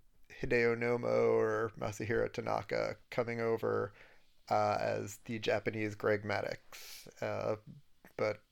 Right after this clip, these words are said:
you know, again, with these mediocre numbers in the Japanese league. Uh, and he was going to be an addition, the, the addition to our pitching staff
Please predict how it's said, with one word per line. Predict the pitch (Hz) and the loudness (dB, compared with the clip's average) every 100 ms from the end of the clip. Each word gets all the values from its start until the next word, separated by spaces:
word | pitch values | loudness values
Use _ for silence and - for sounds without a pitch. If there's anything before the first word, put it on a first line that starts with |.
| _ | _
you | 139 | -4
know, | 110 104 104 | -2 0 0
again, | 117 110 | 2 2
with | 110 107 | 0 -6
these | 117 107 | -8 -8
mediocre | 113 113 110 107 107 110 | -6 -2 2 2 2 -2
numbers | 107 110 107 104 | -2 -2 -4 -4
in | 110 | -6
the | 107 | -6
Japanese | 107 104 - 110 107 - | 0 -2 -2 -6 -6 -6
league. | - - - - - - - - | -8 -8 -10 -14 -18 -20 -20 -2
Uh, | 110 101 104 | 4 6 4
and | 107 | 0
he | 117 | -4
was | 113 110 110 | -2 -4 -2
going | 113 110 | -2 -2
to | 110 | -4
be | 113 110 | -2 -2
an | |
addition, | 107 107 107 117 107 107 107 104 - | -2 -4 -4 -4 -6 -8 -10 -12 -14
the, | 135 - | -14 -8
the | 123 | -4
addition | 113 113 - 113 | -2 -2 -4 -2
to | 113 | 0
our | 110 | 0
pitching | - 113 110 | 0 -2 -2
staff | - 117 107 | 2 2 2